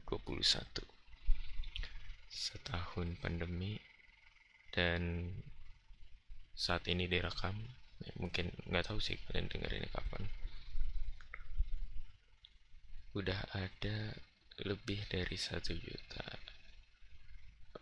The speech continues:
jiwa yang mengalami positif covid.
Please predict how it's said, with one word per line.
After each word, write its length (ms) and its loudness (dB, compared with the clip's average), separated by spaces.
jiwa 480 -2
yang 160 2
mengalami 720 0
positif 720 -4
covid. 400 -4